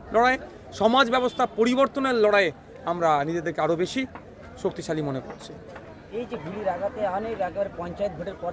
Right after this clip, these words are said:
Speaker 2: থেকে ভাঙড়ে অনেক মানুষ ভয়ে ছিল। আজকে এত মানুষের ভিড়, একেবারে এত বড় ময়দান ভরে গেল, বা রক্ত দিতে আসলেও চারশোর অধিক, একেবারে চারশো পাশাপাশি চলে গেল। এখনো পর্যন্ত কিন্তু চলছে রক্তদান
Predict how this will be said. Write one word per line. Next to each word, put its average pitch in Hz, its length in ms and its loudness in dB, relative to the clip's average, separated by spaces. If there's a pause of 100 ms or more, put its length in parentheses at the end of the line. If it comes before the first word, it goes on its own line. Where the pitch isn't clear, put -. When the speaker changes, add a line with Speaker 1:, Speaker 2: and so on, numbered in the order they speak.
(100)
Speaker 2:
থেকে 135 180 -10
ভাঙড়ে 147 400 -6
অনেক 165 280 -4
মানুষ 170 180 -10 (220)
ভয়ে 139 220 -6
ছিল। 123 80 -14 (340)
আজকে 214 280 -4
এত 208 200 2
মানুষের 214 380 -2
ভিড়, 202 200 -2
একেবারে 202 280 -2
এত 185 280 -4
বড় 190 260 0
ময়দান 170 360 -2
ভরে 143 300 -2
গেল, 190 260 0 (360)
বা 160 140 0
রক্ত 190 280 2
দিতে 240 200 2
আসলেও 226 280 2
চারশোর 208 400 -2
অধিক, 214 260 -2
একেবারে 208 400 0
চারশো 220 340 -4
পাশাপাশি 208 360 -6 (100)
চলে 196 180 0
গেল। 190 140 2
এখনো 185 240 -2
পর্যন্ত 214 240 -6
কিন্তু 214 200 -8
চলছে 226 280 2
রক্তদান 190 340 -2